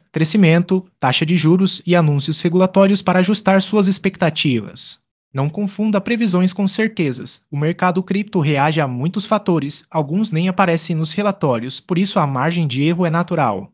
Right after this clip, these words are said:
Em vez disso, use o calendário para identificar janelas de volatilidade e oportunidades de entrada ou saída, sempre levando em conta seu perfil de risco e seus objetivos.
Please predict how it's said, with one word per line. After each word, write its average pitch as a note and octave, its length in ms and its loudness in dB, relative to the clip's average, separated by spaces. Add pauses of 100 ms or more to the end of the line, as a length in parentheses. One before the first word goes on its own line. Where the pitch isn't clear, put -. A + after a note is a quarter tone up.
(280)
Em B2+ 80 -4
vez C3+ 240 0
disso, D#3 500 -2
use D3+ 220 -2
o D3+ 40 -4
calendário D#3 580 0
para G3 180 -2
identificar G3+ 640 -2
janelas F3+ 500 2
de F3+ 140 -2
volatilidade E3 880 0
e E3 80 0
oportunidades F3+ 800 0
de D#3 100 -2
entrada F3 540 0
ou F#3 100 0
saída, E3 640 -2
sempre E3+ 320 -2
levando F#3+ 320 2
em F#3+ 80 4
conta F#3+ 380 0
seu F#3+ 180 0
perfil F#3 400 -2
de D3+ 120 0
risco C#3+ 440 -4
e C3 60 -8
seus C3+ 260 -6
objetivos. C#3 880 -4